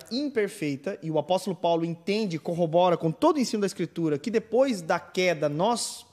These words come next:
né, vivemos, é, infelizmente,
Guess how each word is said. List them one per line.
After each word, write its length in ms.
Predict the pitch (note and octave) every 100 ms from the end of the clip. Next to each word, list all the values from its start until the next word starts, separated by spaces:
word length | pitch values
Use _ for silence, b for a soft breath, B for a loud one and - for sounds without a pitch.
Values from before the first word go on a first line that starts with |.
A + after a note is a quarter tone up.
| _ _ -
né, 200 | F3+ A#3
vivemos, 800 | G#3+ E3+ E3 B3+ C#4 F#3 D3 - B B B
é, 180 | - E3 G#3
infelizmente, 1000 | C#4+ C#4+ A#3 G3 E3 F3+ F#3 - D#3